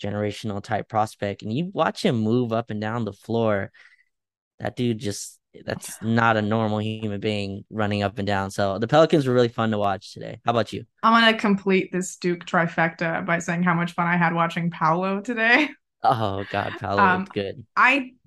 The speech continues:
Speaker 2: don't know that I would willingly have watched an Orlando or Detroit game after about February of last year, but on opening night, so much fun to watch those two teams who both think, like, they've got next in the East. And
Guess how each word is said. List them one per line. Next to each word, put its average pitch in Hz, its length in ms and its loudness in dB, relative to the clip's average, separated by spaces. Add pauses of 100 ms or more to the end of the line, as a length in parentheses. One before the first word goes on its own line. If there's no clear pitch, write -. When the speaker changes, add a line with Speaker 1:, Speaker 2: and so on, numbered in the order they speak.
(100)
Speaker 2:
don't 269 260 0
know 247 140 -2
that 233 100 -2
I 208 80 0
would 202 140 0
willingly 208 640 -4
have 202 240 -2
watched 185 480 0
an 180 60 -4
Orlando 180 560 0
or 175 280 0
Detroit 175 360 -4
game 175 200 0
after 170 320 0
about 160 260 0
February 180 540 0
of 175 80 -4
last 170 320 -2
year, 180 220 -2
but 175 100 -2
on 175 180 2
opening 180 360 0
night, 175 420 0 (460)
so 208 160 0
much 185 140 0
fun 180 120 2
to 170 60 0
watch 165 220 2
those 170 140 -6
two 165 120 -4
teams 170 260 0
who 180 60 0
both 170 260 -2
think, 170 180 0
like, 156 220 -2
they've 170 180 2
got 165 200 0
next 165 400 -2
in 175 80 -2
the 156 120 -4
East. 170 360 -4 (520)
And 143 440 -6